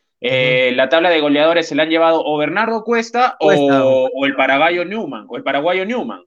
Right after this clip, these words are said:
Speaker 1: Entonces,
Speaker 2: Sí, claro.
Speaker 1: es importante lo que, lo que marcas de, de Zúcar, pero yo creo que aún, aún no está a un nivel de selección. Aldair Rodríguez sí, porque Aldair Rodríguez tiene más batallas, es, ya tiene más experiencia,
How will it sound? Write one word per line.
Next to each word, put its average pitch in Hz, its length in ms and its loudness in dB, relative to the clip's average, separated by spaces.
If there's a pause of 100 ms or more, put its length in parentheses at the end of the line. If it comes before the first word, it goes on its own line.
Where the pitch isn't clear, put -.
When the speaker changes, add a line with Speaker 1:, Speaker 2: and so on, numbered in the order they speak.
Speaker 1:
Entonces, 156 680 -2
Speaker 2:
Sí, - 140 -20
claro. 147 220 -4
Speaker 1:
es 226 120 -4
importante 240 440 -2
lo 240 120 -4
que, 156 340 0
lo 139 120 0
que 139 120 -6
marcas 190 360 -2
de, 135 500 -2
de 139 120 -2
Zúcar, 202 420 -2
pero 175 120 0
yo 196 120 0
creo 214 160 -2
que 202 100 0
aún, 185 380 2
aún 196 280 0
no 202 140 0
está 196 380 2
a 147 80 6
un 139 140 2
nivel 131 240 0
de 127 100 -2
selección. 117 440 -6
Aldair 185 360 2
Rodríguez 254 460 0
sí, 269 160 -4
porque 135 240 -6
Aldair 175 260 0
Rodríguez 214 360 -2
tiene 208 220 -4
más 202 200 -6
batallas, 156 680 -2
es, 156 220 -8
ya 175 140 0
tiene 196 220 -2
más 196 180 -4
experiencia, 175 920 -2